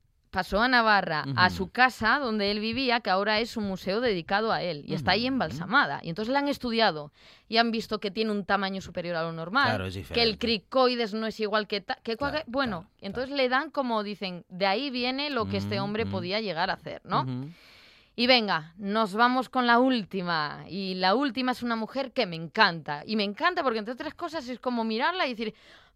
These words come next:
Speaker 1: "Es como la madre", ¿sabes? Tiene ese rollo como
Speaker 2: <laughs>
Speaker 1: familiar, de, de amable y de, y de maja.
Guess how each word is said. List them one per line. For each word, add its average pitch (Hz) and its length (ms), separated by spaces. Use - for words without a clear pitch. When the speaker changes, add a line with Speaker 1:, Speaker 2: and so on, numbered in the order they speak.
Speaker 1:
"Es - 120
como 381 280
la 427 140
madre", 175 640
¿sabes? 339 420
Tiene 320 200
ese 359 160
rollo 311 320
como 294 240
Speaker 2:
<laughs> 262 100
Speaker 1:
familiar, 254 640
de, 240 300
de 240 140
amable 269 640
y 247 120
de, 220 420
y 233 140
de 208 100
maja. 226 480